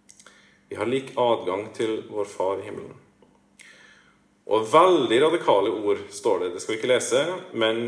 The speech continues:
når det kommer til det seksuelle samlivet, i første Korinterbrev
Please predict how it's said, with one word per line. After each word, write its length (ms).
når 140
det 60
kommer 200
til 80
det 80
seksuelle 520
samlivet, 480
i 80
første 240
Korinterbrev 500